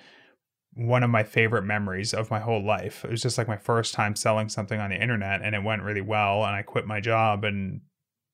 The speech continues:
to do another course and sort of kickstarted my entire career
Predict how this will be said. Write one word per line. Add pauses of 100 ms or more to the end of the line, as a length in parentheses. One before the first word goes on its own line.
(120)
to
do
another
course
and
sort
of
kickstarted (100)
my
entire
career